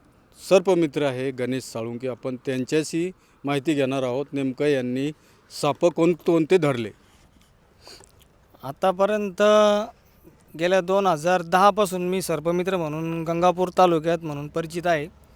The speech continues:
Speaker 1: नाही, आता हे साप कोणते धरून आणले तुम्ही?
Speaker 2: आता आज एक घोणस आणि एक कोब्रा, इंडियन स्पेक्टिकल कोब्रा, हे दोन जातीचे विषारी, अतिविषारी साप
Speaker 1: हा कोण
Speaker 2: आणलेले.
Speaker 1: आहे?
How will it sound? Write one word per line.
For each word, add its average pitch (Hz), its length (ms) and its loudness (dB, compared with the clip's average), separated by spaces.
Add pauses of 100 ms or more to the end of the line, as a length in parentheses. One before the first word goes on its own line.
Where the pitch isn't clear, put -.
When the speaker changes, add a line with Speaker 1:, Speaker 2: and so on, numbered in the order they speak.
(100)
Speaker 1:
नाही, 175 140 -4
आता 180 160 4
हे 180 200 8
साप 156 280 4
कोणते 185 340 8
धरून 135 240 4
आणले 123 220 -10
तुम्ही? - 480 -20
Speaker 2:
आता 220 600 6 (140)
आज 196 240 4
एक 214 220 2
घोणस 170 440 4 (120)
आणि 180 300 0
एक 196 200 0
कोब्रा, 185 340 4 (220)
इंडियन 175 340 -2
स्पेक्टिकल 170 460 -6
कोब्रा, 143 380 2 (600)
हे 147 80 -6
दोन 170 260 0
जातीचे 175 440 -2
विषारी, 185 440 -4
अतिविषारी 185 640 -2
साप 143 240 -6
Speaker 1:
हा 147 60 -4
कोण 139 120 -8
Speaker 2:
आणलेले. 131 220 -10
Speaker 1:
आहे? 110 100 -16